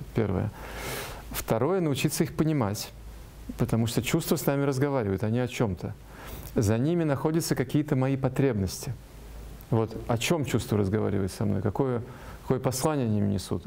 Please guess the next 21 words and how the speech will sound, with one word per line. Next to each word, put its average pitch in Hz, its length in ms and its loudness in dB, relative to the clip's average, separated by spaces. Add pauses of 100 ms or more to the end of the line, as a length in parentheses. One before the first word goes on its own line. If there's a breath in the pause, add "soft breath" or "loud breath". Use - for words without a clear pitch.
Осознавать 117 560 2
свои 120 200 0
потребности. 110 680 -2 (400)
Это 107 140 4
второе. 104 420 0 (160)
Третье — 165 560 2 (200)
научиться 147 920 2
эффективности, 135 880 0 (500)
потому 131 320 2
что 131 380 0 (200)
даже 135 420 2
если 139 260 2
я 131 120 4
осознаю 127 420 2
свои 120 200 0
потребности, 139 720 0
но 120 240 2
у - 20 2
меня 135 220 2
нет 139 180 0
целеустремленности 127 1200 0